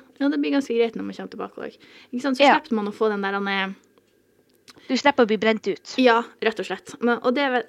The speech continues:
Speaker 1: det liker jeg veldig godt, at man tok den litt tidligere. Og så har vi jo også veldig masse som skjer fremover, øvelser.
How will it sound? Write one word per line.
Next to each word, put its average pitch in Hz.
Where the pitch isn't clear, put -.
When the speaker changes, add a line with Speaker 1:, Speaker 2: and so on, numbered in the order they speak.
Speaker 1:
det 247
liker 254
jeg 190
veldig 180
godt, 202
at 190
man 190
tok -
den -
litt -
tidligere. 220
Og 247
så 277
har 285
vi 247
jo -
også 226
veldig 208
masse 208
som -
skjer 247
fremover, 247
øvelser. 220